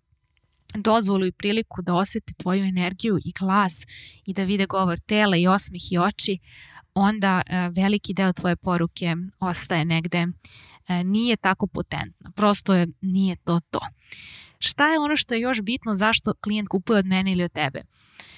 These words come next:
Osjeća moju veru u ovo što radim, u proces kroz koji mogu da povedem klijenta za ruku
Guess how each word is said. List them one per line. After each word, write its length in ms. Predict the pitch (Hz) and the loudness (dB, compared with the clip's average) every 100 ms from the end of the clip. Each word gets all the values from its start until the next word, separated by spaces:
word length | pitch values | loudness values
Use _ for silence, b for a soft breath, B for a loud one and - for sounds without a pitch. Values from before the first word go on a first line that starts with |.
| B B B | B B B
Osjeća 540 | 254 269 - 349 - 220 | 0 2 2 2 0 0
moju 360 | 208 240 226 | 0 0 0
veru 420 | 180 180 170 196 302 359 - _ - | -2 -2 0 0 0 -2 -12 _ -6
u 380 | 202 208 196 - - | -2 0 -2 -4 -4
ovo 220 | 214 208 | -2 0
što 200 | 202 180 | -2 -4
radim, 480 | 170 175 226 302 285 - - | -2 -2 0 -2 -4 -10 -2
u 300 | 202 190 185 | 0 2 -2
proces 580 | - 190 - 185 170 - | -2 -2 0 0 2 0
kroz 240 | 180 175 | -2 -4
koji 340 | - 175 165 180 | -2 -2 -2 -4
mogu 260 | 175 180 | -4 -2
da 100 | 175 | -4
povedem 400 | 165 170 170 170 | -6 -4 -4 -4
klijenta 440 | 135 196 185 180 170 | -6 -6 -4 -4 -6
za 160 | 170 | -4
ruku 340 | 180 269 - | -2 -4 0